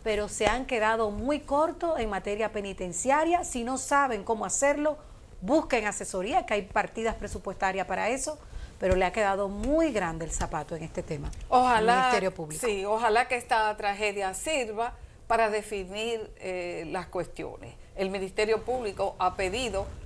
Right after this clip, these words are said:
Speaker 2: eh, que se le libere, de, pero hace mucho tiempo, no aho-, no en este contexto de que acaba de ocurrir esta, esta tragedia. Eh, hace,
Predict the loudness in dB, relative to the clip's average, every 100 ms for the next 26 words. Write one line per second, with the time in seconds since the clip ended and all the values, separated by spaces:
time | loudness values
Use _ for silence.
0 | -12 -14 -12 -4 -4 -4 -10 -14 2 4
1 | 4 2 0 2 2 0 -2 -2 2 2
2 | 2 -2 -4 -6 -6 -6 -2 2 6 6
3 | 6 2 2 0 2 0 4 4 4 -2
4 | 4 6 8 6 4 0 0 4 4 2
5 | -2 0 -2 -2 -2 0 0 0 -6 -6
6 | -6 -4 -2 -2 2 4 4 2 -4 -6
7 | -4 -6 -2 -2 -2 -8 -14 -14 -12 0
8 | 2 4 2 2 -4 -10 -16 -18 -20 -20
9 | -20 -20 -4 0 0 0 -6 -10 -2 2
10 | 2 2 0 2 0 -2 -6